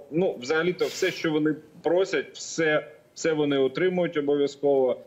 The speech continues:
Е, і останній випадок, це, е, дійсно в Сватово, буквально через декілька днів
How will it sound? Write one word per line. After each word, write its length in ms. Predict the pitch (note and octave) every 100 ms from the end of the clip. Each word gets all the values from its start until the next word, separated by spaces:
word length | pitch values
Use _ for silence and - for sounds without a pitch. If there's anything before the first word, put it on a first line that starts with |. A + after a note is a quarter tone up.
| - _ A2+
Е, 340 | A#2+ A#2 A2+
і 240 | C#3+ D#3+ E3+
останній 600 | D3+ D3+ - D#3 D#3+ D3
випадок, 520 | C3 C3 D3+ C3+ G#2+
це, 300 | - B2+ C3+ C3+ -
е, 420 | A#2 A#2 A#2 A2+
дійсно 360 | A2+ C#3+ C#3 B2+
в 80 | A2
Сватово, 760 | - C3 D3 D3 C#3 B2+ A#2+ - - _ _ _ _
буквально 480 | G#2 G2 B2+ C#3 C3
через 300 | - A#2 A2+
декілька 520 | G#2 C#3 C#3 C3 C3+
днів 380 | A#2+ A#2+ B2+ A#2